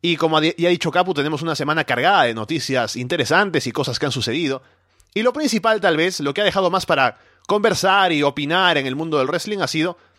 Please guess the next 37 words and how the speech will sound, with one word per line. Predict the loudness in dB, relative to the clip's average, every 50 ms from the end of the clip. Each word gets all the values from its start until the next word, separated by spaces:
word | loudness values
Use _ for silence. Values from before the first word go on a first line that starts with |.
| _ _
Wrestle | 0 0 2 2 0 -2
Kingdom | -2 -2 0 0 0 0 0 0 2
once, | 2 2 4 2 0 -2 -4 -4 -6 -8 _ _ _ _ _ _ _
que | -4 -2
por | -2 0 0
ser | 0 2
un | 2
acontecimiento | 0 0 0 -2 -2 -4 -4 -4 -4 -2 -2 0
grande, | 0 0 0 -2 -2 -2 -2
ser | -2 -4 -4
un | -4 -4
evento | -2 -2 -2 -2 -2 -2 -2
de | -2 -2
los | -2 -4
más | -6 -6 -6
esperados | -6 -6 -4 -2 2 2 2 2 0
del | 0 -2
año, | -2 -2 -2 -6 -8 -12 -16 _ _ _ _ _
pues | -4 -2 -2 0
siempre | 0 -2 0 2 2
deja | 2 2 0 0 0
bastante | 0 0 -2 -2 0 0 0 0 0 -2 -4 -6 -6 -8 _ _ _ _ _
que | -4 -2 -2
pensar | 0 0 -2 -2 -2 0 2 2 2 2 2
y | 0 -2
que | -4 -4
comentar | -2 -2 -2 -2 -2 0 2 2 2 2
y | 2 0
opiniones | 0 -2 -4 -4 -4 -4 -4 -4
que | -4 -2 -2
van | 0 0 0
y | -2 0
vienen. | 0 0 0 0 -2 -6 -8 -10 -14 _ _ _ _ _ _ _ _ _ _ _ _ _ _ _ _ _ _
Y | -4 -2 -2 -2 -4 -8 -14 -20 -20 _ _ _ _ _ _ _ -2
respecto | 0 0 2 2 0 0 2 4 6 6
a | 6
esto, | 6 4 0 -2 -6 -6 -6